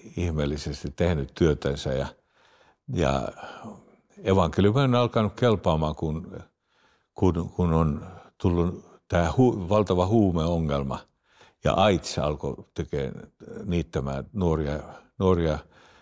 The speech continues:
ihmisiä, rupesi kuolemaan. Ja sitä ei edes tiedetty, mikä tauti se oli silloin alussa, kun, kun siellä teemme työtä heidän keskuudessa kaduilla. Ja, ja se on vienyt monet perheet kyllä todella sitten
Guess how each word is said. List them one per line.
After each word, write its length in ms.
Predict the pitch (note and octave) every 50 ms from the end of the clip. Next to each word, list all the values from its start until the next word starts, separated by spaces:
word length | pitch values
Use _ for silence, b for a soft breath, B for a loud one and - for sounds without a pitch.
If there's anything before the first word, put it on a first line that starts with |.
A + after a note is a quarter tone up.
| b b b b b _ -
ihmisiä, 520 | - F2+ E2+ C#2 C2+ C#2 - - E2 C#2+
rupesi 320 | C#2+ D2+ D2 D2 C#2 - -
kuolemaan. 460 | - E2 D2+ C#2+ C#2 C#2 C#2+ C#2 C#2+
Ja 40 | D2
sitä 220 | D2 F#2 - -
ei 60 | E2+ E2
edes 240 | D2 E2 D2 -
tiedetty, 420 | - F#2 E2+ D#2 D2 C#2+ - - D2
mikä 260 | C2+ D2 - - C#2
tauti 360 | - - D#2 D2 C#2+ - -
se 140 | - - D#2+
oli 160 | C#2+ C#2 C#2
silloin 320 | D2+ D#2 C#2+ C#2 C#2 D2 D2+
alussa, 340 | C#2+ C#2+ C#2 - - -
kun, 240 | - - - - - - _ _ b b b b b b b b _
kun 120 | - E2 D2
siellä 240 | E2 D#2 C#2+ C#2
teemme 340 | C#2 - E2 D2+ D2 C#2+ C#2+
työtä 440 | C2 - F2 E2 D2+ C#2 - C2+ - B B B B B B _ -
heidän 260 | D#2 D2+ D2 D2 C#2
keskuudessa 520 | D2 D2+ D2 - - D2 C2+ C#2+ - -
kaduilla. 480 | - E2+ D#2+ C#2+ C#2+ C#2+ C#2 C2 C2 C#2
Ja, 160 | C2+ C2+ - b b b b b b b b b b b -
ja 80 | -
se 120 | - B2 C3+
on 120 | C3 G2+
vienyt 340 | G#2+ A#2 A2+ G#2 E2+ D#2 D#2+ - - - - - - _ -
monet 280 | F#2+ G2 F#2 E2 -
perheet 500 | - G2 F2+ E2 D2 - D#2 C2 - -
kyllä 300 | - - E2 D2+ C#2+ C#2+
todella 440 | C#2+ - D#2 C#2 C#2 C#2 C2+ C2 B1 - - _ b b b b b b b b b b
sitten 480 | - - - E2 D2+ - - - A#1+